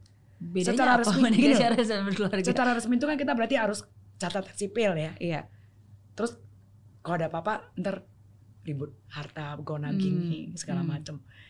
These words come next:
Speaker 2: Kalau ke situnya kayaknya aku nggak.
Speaker 1: Hmm.
Speaker 2: Nggak mau sama sekali. Nggak kepikiran, nggak mau deh
Speaker 1: Hmm.
Speaker 2: gitu loh.
Speaker 1: Hmm.
Speaker 2: Tapi kalau hidup bareng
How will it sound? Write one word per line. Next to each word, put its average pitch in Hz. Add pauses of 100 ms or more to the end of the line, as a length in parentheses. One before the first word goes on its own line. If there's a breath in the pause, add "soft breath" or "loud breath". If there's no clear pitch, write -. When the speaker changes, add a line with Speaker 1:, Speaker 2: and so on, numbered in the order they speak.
(300 loud breath)
Speaker 2:
Kalau 190
ke 190
situnya 208
kayaknya 202
aku 226
nggak. 143 (160)
Speaker 1:
Hmm. 165
Speaker 2:
Nggak 165
mau 143
sama 151
sekali. 151 (260)
Nggak 180
kepikiran, 196
nggak 202
mau 277
deh 165
Speaker 1:
Hmm. 196
Speaker 2:
gitu 170
loh. 131 (100)
Speaker 1:
Hmm. 185 (180)
Speaker 2:
Tapi 233
kalau 254
hidup 220
bareng 220